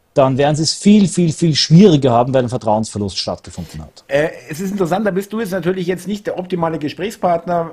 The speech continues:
Speaker 2: äh, weil du schon, ähm, ähm, qua, äh, Wiege, äh, quasi da jetzt schon, äh, kritischer eingestellt bist, ja.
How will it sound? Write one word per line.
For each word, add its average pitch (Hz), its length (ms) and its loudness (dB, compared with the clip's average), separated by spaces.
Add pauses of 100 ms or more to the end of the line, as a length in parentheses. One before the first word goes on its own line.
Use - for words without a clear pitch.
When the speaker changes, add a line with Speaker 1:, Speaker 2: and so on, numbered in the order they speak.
Speaker 2:
äh, 147 240 2
weil 151 160 0
du 165 140 -4
schon, 151 400 -6
ähm, 139 500 -2 (140)
ähm, 127 800 -2 (140)
qua, 135 540 -4 (140)
äh, 127 160 -8
Wiege, 139 580 -4
äh, 120 140 -6
quasi 127 460 -4
da 135 240 0
jetzt 139 180 -6
schon, 147 240 -6
äh, 139 100 -10
kritischer 147 420 -6
eingestellt 147 580 -4
bist, 196 300 -2
ja. 143 320 0